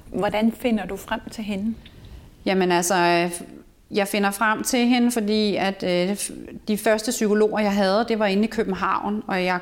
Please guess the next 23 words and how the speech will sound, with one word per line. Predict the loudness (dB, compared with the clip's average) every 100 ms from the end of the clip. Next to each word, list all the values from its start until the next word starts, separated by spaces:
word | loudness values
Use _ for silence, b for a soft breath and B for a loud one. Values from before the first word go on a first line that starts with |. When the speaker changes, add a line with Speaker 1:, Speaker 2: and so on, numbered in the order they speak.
| -4
Speaker 2:
kunne, | -2 -2 -2
på | -4 -4
grund | -2 0
af |
den | -2 -2
panikangst, | 0 2 2 0 -2 -2 -2 -4 -4
jeg | -2
havde, | 0 0 0
kunne | -2 -2
jeg | -2
slet | 0 0
ikke | -2 -2
håndtere | -2 -2 0 0 0 -2 -4 -6
at | -4
køre | 0 0
rundt | 0 -2 -2
inde | -2 -2
i |
København. | -4 -4 -4 -2 -2 -2 -2 -2
Øh, | 0 0
lyde, | 2 2 2 2
trafik, | 0 -4 -4 -2 -2 -4 -4
øh, | 0 2 2 2